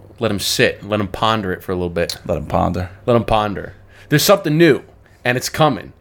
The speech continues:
Speaker 1: In about five minutes, we just have to pour this drink out. We gotta
Speaker 2: <clears throat>
Speaker 1: light up the cigar, and we're gonna tell you. So stay tuned for that.
Speaker 2: Oh, and with all the goodies that come with
Speaker 1: I
Speaker 2: it.
Speaker 1: know,
Speaker 2: Oh.
Speaker 1: it's a lot of good stuff. A lot of
Speaker 2: Yeah,
Speaker 1: good
Speaker 2: we're
Speaker 1: stuff.
Speaker 2: gonna get, we're gonna talk about
Speaker 1: We're gonna
Speaker 2: it.
Speaker 1: get into it. If you're listening to this and it's your first time, please hit the,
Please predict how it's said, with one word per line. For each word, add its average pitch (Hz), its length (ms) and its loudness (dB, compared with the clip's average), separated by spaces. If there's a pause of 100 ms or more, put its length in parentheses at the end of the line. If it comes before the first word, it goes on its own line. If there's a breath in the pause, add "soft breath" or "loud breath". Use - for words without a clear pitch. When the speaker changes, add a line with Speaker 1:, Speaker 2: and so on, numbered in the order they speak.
(160)
Speaker 1:
In 113 80 -4
about 120 220 4
five 147 360 2
minutes, 123 300 -4
we 120 80 -8
just 117 180 -6
have 127 140 -2
to 110 60 -16
pour 127 260 -2
this 117 140 -4
drink 127 340 -2
out. 120 180 4
We - 80 -2
gotta 110 140 0
Speaker 2:
<clears throat> 117 100 0
Speaker 1:
light 113 120 2
up 107 80 -6
the 107 80 -12
cigar, 110 480 0 (200 loud breath)
and 107 80 -6
we're 107 60 -4
gonna 101 120 -4
tell 120 180 2
you. 101 80 0
So - 100 -8
stay 123 320 2
tuned 120 320 0
for 110 140 -2
that. 104 420 4 (180)
Speaker 2:
Oh, 95 600 0 (440)
and - 120 -8
with 110 200 -8
all 147 160 4
the 113 140 -2 (120)
goodies 135 280 2
that 107 180 4
come 135 260 0
with 151 220 0
Speaker 1:
I 82 40 2
Speaker 2:
it. 80 80 4
Speaker 1:
know, 87 240 2
Speaker 2:
Oh. - 40 0
Speaker 1:
it's 95 100 -4
a 113 40 2
lot 101 220 4
of 95 60 -6
good 92 120 -6
stuff. - 380 -8
A 131 40 -12
lot 120 160 4
of 101 80 -4
Speaker 2:
Yeah, 95 60 -4
Speaker 1:
good - 80 -8
Speaker 2:
we're 113 60 -4
Speaker 1:
stuff. - 60 -
Speaker 2:
gonna 123 120 0
get, 101 140 -4
we're 123 80 -2
gonna 113 120 -4
talk 90 220 -4
about 82 160 -2
Speaker 1:
We're 135 60 2
gonna 113 100 -2
Speaker 2:
it. - 20 -2
Speaker 1:
get - 40 -2
into 92 200 -6
it. 90 120 -4
If 127 160 -2
you're 160 100 6
listening 180 440 4
to 123 80 -4
this 107 220 -2
and 113 60 -4
it's 101 100 -8
your 113 80 -4
first 110 300 -4
time, 101 240 -4
please 135 300 -4
hit 131 180 -2
the, 101 180 2